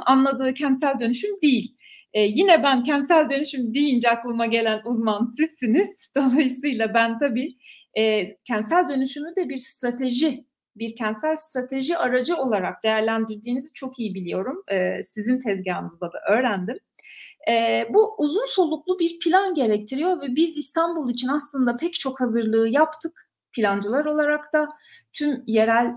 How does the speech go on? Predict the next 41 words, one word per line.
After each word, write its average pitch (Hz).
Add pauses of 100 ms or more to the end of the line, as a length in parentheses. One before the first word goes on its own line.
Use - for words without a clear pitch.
ve 208
mer-, 202
e, 185
merkezi 220
yönetimin 214
yerel 202
birimleri 285
olarak 285
da 339
ama 294
sizin 294
dediğiniz 269
gibi 214
uygulama 240
noktasına 226
gelindiğinde 226
hep 294
oralarda 196
bir 226
yerlerde 190 (200)
kalınıyor 214
ve 226
sınıfta 247
kalıyoruz. 202 (640)
E, 247 (420)
ben 349
size 311
şunu 311
sormak 214
istiyorum. 196
Bu 214
kadar 214
uzun 254
bir 233
girişten 233
sonra 208
sizi 214
bulunca 226
sohbet 196
etmeden 190
duramadım. 214